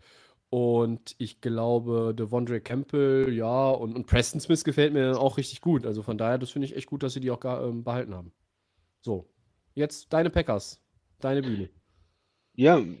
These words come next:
Speaker 2: Rodgers, äh, gut, äh, man hat gesagt, äh, zweihundert Millionen für vier Jahre. Jetzt hat er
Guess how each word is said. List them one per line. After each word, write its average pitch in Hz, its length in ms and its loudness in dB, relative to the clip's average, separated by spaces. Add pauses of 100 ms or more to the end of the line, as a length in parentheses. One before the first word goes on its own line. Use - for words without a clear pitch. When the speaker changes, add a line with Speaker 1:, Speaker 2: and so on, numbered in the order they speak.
(180)
Speaker 2:
Rodgers, 135 640 12
äh, 117 300 12
gut, 107 320 6
äh, 101 180 6
man 104 220 2
hat 113 120 6
gesagt, 117 360 8
äh, 113 120 6
zweihundert 120 580 8
Millionen 117 420 8
für 107 120 0
vier 123 280 8
Jahre. 120 320 6
Jetzt 113 240 6
hat 117 120 4
er 110 220 8